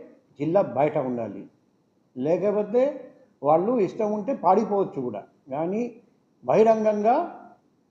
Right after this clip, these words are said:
తిరగడానికి వీల్లేదు. అందుకే రౌడీ షీటర్స్ అందరి మీద ప్రివెంటివ్ డిటెన్షన్ ప్రపోజల్ పెట్టి లోపలికి పంపిస్తున్నాం. వాళ్ళు ఏదైనా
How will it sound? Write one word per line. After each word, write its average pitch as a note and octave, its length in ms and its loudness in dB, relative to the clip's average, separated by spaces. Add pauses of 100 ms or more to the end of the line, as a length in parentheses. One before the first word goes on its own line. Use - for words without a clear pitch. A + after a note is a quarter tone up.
(120)
తిరగడానికి E3+ 600 0 (120)
వీల్లేదు. A#2 440 -6 (420)
అందుకే D#3+ 440 -2 (920)
రౌడీ D3 400 0
షీటర్స్ F3 480 -4
అందరి D3 340 0
మీద C3+ 140 0 (2000)
ప్రివెంటివ్ G#3 440 0 (100)
డిటెన్షన్ E3 500 -6
ప్రపోజల్ D3 480 -4
పెట్టి F#3 300 -8 (1200)
లోపలికి D#3+ 460 0
పంపిస్తున్నాం. D3 760 -6 (1400)
వాళ్ళు D#3+ 420 2 (600)
ఏదైనా F#3 400 0